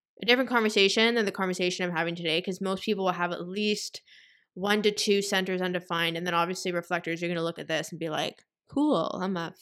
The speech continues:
fucking Christmas tree lit up with orange and red and blue and all the colors." So basically, when you're looking at this,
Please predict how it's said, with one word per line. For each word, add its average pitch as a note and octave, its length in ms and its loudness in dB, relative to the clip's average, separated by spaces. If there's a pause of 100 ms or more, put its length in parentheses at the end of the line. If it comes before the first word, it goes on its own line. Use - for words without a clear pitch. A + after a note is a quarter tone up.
fucking A3 280 -4
Christmas A#3+ 400 -4
tree F3 260 -4
lit G3 360 -4
up C4+ 420 2
with G#3+ 280 0
orange A#3+ 380 2
and G#3 200 4
red A3 320 6
and G3 260 -2
blue A3 320 6
and G3+ 80 4
all G3 120 4
the G#3 100 2
colors." F#3+ 460 0 (640)
So - 240 4
basically, B3 880 6 (720)
when A3+ 220 2
you're C4+ 120 6
looking A3+ 420 2
at F3 200 4
this, F#3+ 500 0